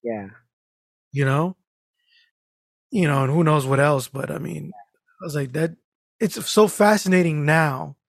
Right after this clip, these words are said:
Speaker 2: I wish I had that brain when I was a kid.
Speaker 1: Maybe
Speaker 2: You know?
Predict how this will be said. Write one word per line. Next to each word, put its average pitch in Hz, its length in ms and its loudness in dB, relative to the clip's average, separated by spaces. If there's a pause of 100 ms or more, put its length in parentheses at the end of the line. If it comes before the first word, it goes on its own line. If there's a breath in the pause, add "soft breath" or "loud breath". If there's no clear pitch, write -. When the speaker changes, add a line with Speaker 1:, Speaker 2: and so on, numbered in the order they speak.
(140)
Speaker 2:
I 160 60 -4
wish 160 140 2
I 160 100 6
had 156 80 2
that 139 180 -4
brain 139 260 -2
when 131 100 -4
I 131 40 -4
was 127 160 -10
a 120 60 -14
kid. 143 400 -8 (1300 loud breath)
Speaker 1:
Maybe 202 220 6
Speaker 2:
You - 80 4
know? - 40 -4